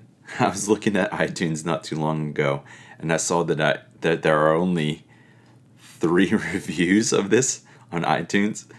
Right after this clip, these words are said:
So if you are a devoted listener and you feel so inclined, please go ahead and put a review on there. Because the more reviews there are, apparently it gets more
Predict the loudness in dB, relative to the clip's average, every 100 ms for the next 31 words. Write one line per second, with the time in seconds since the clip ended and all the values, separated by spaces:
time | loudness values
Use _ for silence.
0 | -20 -20 -6 4 4 4 4 6 6 6
1 | 6 6 6 4 2 -2 0 4 4 4
2 | 0 0 0 -2 -2 -2 -2 -4 -2 2
3 | 2 4 2 2 -4 -2 -2 0 -2 -6
4 | -6 -2 0 0 2 2 2 0 -2 -4
5 | -6 -6 -4 -2 -2 -4 -4 -4 -2 -4
6 | -6 -8 -8 -8 -14 -20 -20 -20 -20 -14
7 | -10 -4 -2 -2 -4 -8 -6 -2 0 2
8 | 2 0 2 2 2 0 0 0 0 -2
9 | -6 -4 -2 -2 -6 -6 -4 -4 -6 -8
10 | -4 -4 -4 -6 -6 -6 -6 -8